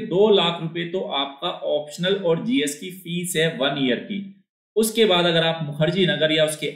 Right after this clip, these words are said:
आसपास के एरिया में कहीं भी रहोगे students, minimum आपका minimum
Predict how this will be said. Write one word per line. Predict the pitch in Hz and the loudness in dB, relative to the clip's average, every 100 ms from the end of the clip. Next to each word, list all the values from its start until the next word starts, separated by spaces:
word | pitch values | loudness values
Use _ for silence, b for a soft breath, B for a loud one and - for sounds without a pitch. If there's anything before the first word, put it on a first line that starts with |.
| 127 | -2
आसपास | 208 - 180 170 - | -2 -2 -4 -4 -2
के | |
एरिया | 165 139 147 | -2 0 0
में | 147 - | -2 -4
कहीं | 170 190 240 | 2 4 6
भी | 202 | 6
रहोगे | 147 143 143 | 4 2 0
students, | 139 139 143 175 - | -4 -6 -6 -6 -6
minimum | 123 135 190 233 226 220 - | -4 -2 2 6 6 4 0
आपका | 147 170 - 190 185 | -4 -4 -4 -6 -4
minimum | 151 170 180 185 | -2 -2 -2 -2